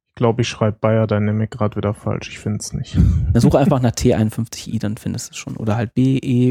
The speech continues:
Speaker 2: Y E R und dann
Speaker 1: Na, ich
Speaker 2: Dynamic.
Speaker 1: guck mal.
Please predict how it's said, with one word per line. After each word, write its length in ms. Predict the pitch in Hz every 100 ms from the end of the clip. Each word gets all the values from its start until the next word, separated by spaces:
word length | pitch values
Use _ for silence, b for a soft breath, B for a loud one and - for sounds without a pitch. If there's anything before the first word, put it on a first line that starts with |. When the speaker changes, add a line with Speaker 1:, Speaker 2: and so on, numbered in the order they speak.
| -
Speaker 2:
Y 480 | 123 - 117 110 104
E 140 | 104
R 400 | - 110 107 117 _ _ _ _ _ _ _
und 80 | 127
dann 120 | 110 110
Speaker 1:
Na, 180 | 107 101
ich 80 |
Speaker 2:
Dynamic. 60 | -
Speaker 1:
guck 200 | - -
mal. 220 | - -